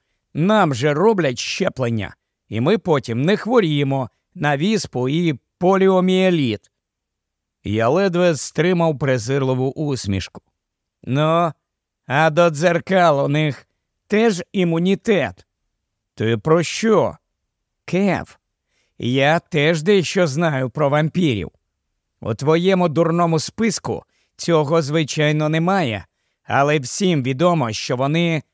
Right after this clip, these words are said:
не люблять дзеркал, тому що в них не відбиваються". "Неправильно", знову завів Кевін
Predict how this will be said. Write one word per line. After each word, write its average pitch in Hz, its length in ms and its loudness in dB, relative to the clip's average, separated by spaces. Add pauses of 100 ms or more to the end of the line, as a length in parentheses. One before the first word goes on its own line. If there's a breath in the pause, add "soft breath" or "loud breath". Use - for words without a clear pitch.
(180)
не 156 280 0
люблять 165 480 2
дзеркал, 147 760 0 (580)
тому 101 460 -2
що 104 300 -2
в 95 100 -8
них 139 340 -2
не 160 280 0
відбиваються". 151 1040 0 (1120)
"Неправильно", 139 1600 0 (580)
знову 120 560 0
завів 117 440 0
Кевін 139 500 -2